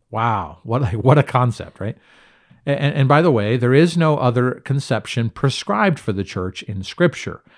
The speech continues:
And we'll get into some passages here in a bit, but it's important that you know that we do it the way we do it because we think it is best, and we think that it conforms to biblical principles, and we think that there are problems in methodology and results of other methods of doing church, and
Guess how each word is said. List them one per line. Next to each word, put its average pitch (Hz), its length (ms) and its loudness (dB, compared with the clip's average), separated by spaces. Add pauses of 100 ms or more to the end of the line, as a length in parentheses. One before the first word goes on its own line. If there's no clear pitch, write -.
(320)
And 147 100 2
we'll 151 80 4
get 165 100 4
into 165 160 4
some 123 180 0
passages 120 520 -2
here 120 140 0
in 101 60 0
a 92 60 -4
bit, 104 220 -2
but 117 100 -4
it's 120 100 -4
important 196 440 -4
that 139 80 -2
you 117 120 0
know 113 380 0 (500)
that 139 200 0
we 135 180 0
do 156 280 2
it - 260 0 (160)
the 131 140 2
way 151 200 4
we 131 220 0
do 123 240 2
it 92 180 -4
because 135 340 0
we 135 120 -2
think 151 280 -2
it 143 80 0
is 110 140 -2
best, 95 540 -6
and 117 120 -2
we 117 120 0
think 254 320 -8
that 131 140 0
it - 120 -8
conforms 123 640 -2
to - 80 -6
biblical 110 380 -2
principles, 104 760 -4 (380)
and 147 100 2
we 202 80 4
think 147 240 2
that 127 140 -4
there 120 160 4
are 107 240 2 (260)
problems 151 720 2
in 120 80 2
methodology 131 640 2
and 110 140 0
results 135 440 2
of 175 120 4
other 160 180 4
methods 156 380 0
of 104 120 0
doing 101 280 -2
church, 139 340 -4
and 113 140 -4